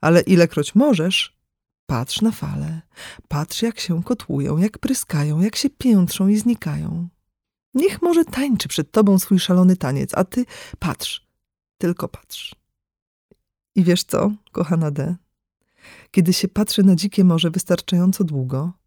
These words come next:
okazuje się, że nawet ono ma swoją historię. Rwane fale myśli okazują się mieć rytm, rządzony mądrością wiatru i księżycem. Sztorm czasem umiera,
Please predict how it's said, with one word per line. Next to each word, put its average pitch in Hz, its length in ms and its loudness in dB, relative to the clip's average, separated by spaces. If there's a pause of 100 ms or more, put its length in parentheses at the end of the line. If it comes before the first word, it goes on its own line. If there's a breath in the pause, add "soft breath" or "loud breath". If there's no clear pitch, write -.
(540)
okazuje 202 520 4
się, 185 140 0
że 156 120 0
nawet 277 360 0
ono 277 300 2
ma 240 180 4
swoją 226 360 2
historię. 170 600 -6 (920)
Rwane 233 440 2
fale 262 260 4
myśli 185 380 4
okazują 185 480 2
się 240 200 2
mieć 294 240 0
rytm, 143 440 0 (260 soft breath)
rządzony 202 440 6
mądrością 277 580 4
wiatru 147 420 0 (220 loud breath)
i 214 80 0
księżycem. 160 720 -2 (560)
Sztorm 214 520 2
czasem 196 400 2
umiera, 139 480 0